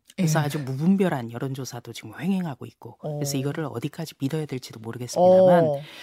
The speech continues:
Speaker 1: 중요한 것은요, 국민의힘의 구성원이라면 국민의힘의 지향하는 가치, 그리고
Speaker 2: 음.
Speaker 1: 윤석열 대통령의 성공과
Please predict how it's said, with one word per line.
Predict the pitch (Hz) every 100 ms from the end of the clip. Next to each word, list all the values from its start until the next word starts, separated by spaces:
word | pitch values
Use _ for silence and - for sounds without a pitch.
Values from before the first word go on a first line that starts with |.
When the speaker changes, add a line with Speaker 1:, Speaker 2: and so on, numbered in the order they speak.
| - -
Speaker 1:
중요한 | - 151 165 220 196
것은요, | 127 - 113 160 170 - _ _ _ _ _
국민의힘의 | - 185 214 226 233 226 208 - 220 208 214
구성원이라면 | 220 - 147 160 147 127 113 110 170 139 104 _ _ _ _ _ _ _ _ _ _ _ _ -
국민의힘의 | 185 190 220 233 233 226 - 247 269 302 _ _ _ _ _ _
지향하는 | - 175 151 156 156 -
가치, | - - - - - _ _ _ _
그리고 | - 156 123 147 190
Speaker 2:
음. | 170 - _ _
Speaker 1:
윤석열 | 131 156 160 175 170
대통령의 | 139 - 139 127 127 180 220 _ _ _ _
성공과 | - - 254 247 220 208 220